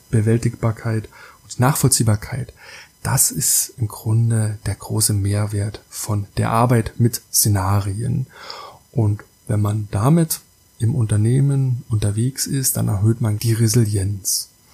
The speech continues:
Man macht sich damit störungsaffin und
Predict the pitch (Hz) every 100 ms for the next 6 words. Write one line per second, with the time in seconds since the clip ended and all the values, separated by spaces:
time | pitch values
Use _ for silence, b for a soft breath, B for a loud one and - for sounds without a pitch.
0 | B B B B 113 107 139 - - 160
1 | 165 160 - - 107 104 - - _ _
2 | - - 113 143 175 160 175 - 175 180
3 | 196 208 b b _ 113 107 -